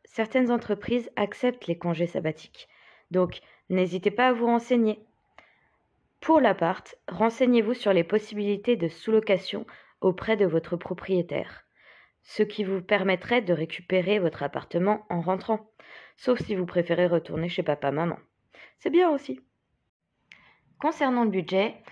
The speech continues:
bah, je vais pas vous donner un montant précis, parce que ça va dépendre de la durée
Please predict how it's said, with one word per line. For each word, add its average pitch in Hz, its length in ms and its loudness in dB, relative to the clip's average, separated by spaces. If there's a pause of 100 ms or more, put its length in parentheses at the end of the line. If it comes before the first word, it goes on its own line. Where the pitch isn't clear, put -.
(380)
bah, 185 240 4
je - 80 -4
vais 196 100 2
pas 269 140 4
vous 247 100 -2
donner 220 260 2
un 202 80 4
montant 185 300 -2
précis, - 400 -10 (480)
parce 165 160 -4
que 185 260 0
ça 185 160 -4
va 196 140 0
dépendre 220 380 2
de 190 100 0
la 170 300 2
durée 214 540 0